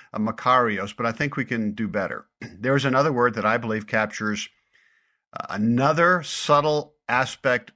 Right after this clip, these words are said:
of Jesus's meaning. From the Old Testament equivalent, Ashrei, we understand that at its core, it's an assessment of the state of the individual as seen from others around them.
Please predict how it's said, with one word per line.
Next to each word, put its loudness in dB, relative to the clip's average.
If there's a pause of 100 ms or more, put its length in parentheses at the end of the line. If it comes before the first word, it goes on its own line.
of -4
Jesus's -6
meaning. -8 (520)
From -2 (220)
the -2
Old 0
Testament -2
equivalent, -2
Ashrei, 0 (540)
we 0
understand 0
that -2
at 2
its -2
core, 0
it's -4
an -2
assessment -4
of 0
the -6
state -2
of -2
the 2
individual -2
as -6
seen -2
from -4
others -2
around -2
them. -14